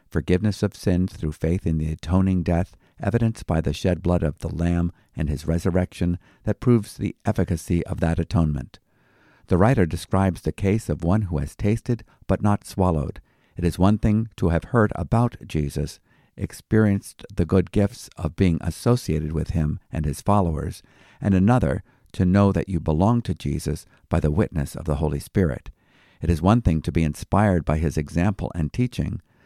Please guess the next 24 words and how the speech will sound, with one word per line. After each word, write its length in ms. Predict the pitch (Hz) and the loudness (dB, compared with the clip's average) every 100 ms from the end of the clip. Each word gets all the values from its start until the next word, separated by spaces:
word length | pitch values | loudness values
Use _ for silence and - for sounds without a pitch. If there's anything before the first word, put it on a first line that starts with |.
| _ - | _ 0
to 160 | 87 | 4
have 160 | 82 80 | 4 4
witnessed 520 | 98 - 90 87 - | 0 2 0 -2 -4
or 160 | - 90 | -4 -2
even 280 | 117 113 85 | 0 -2 -2
personally 480 | - 123 - 80 80 | 0 -2 0 -2 0
benefited 680 | 92 123 120 82 69 65 | 0 0 0 -2 -4 -6
from 240 | - 80 71 | -4 -4 -2
powerful 460 | 92 101 82 78 | 0 0 0 -2
miracles, 640 | 78 95 107 78 57 - - _ _ _ _ | 0 2 0 -2 -6 -8 -14 _ _ _ _
and 140 | 85 82 | -2 0
another 380 | 85 117 71 71 | 2 2 0 -2
to 160 | 85 | -2
have 160 | 78 76 | -2 -2
experienced 800 | - - - 90 92 90 - - _ - | -6 -4 0 2 2 -2 -10 -20 _ -8
the 100 | 73 | -2
miracle 560 | 78 90 95 98 92 - | 2 2 2 -2 -4 -4
of 180 | 85 | -6
the 100 | 78 | -4
new 160 | 76 82 | 0 0
birth. 440 | 80 76 101 - - _ _ _ _ - | 0 -2 -4 -18 -20 _ _ _ _ -4
Remember 520 | 82 95 107 80 95 _ _ - | 2 4 4 2 0 _ _ -8
that 180 | - - | -6 0
not 260 | 98 104 | 2 2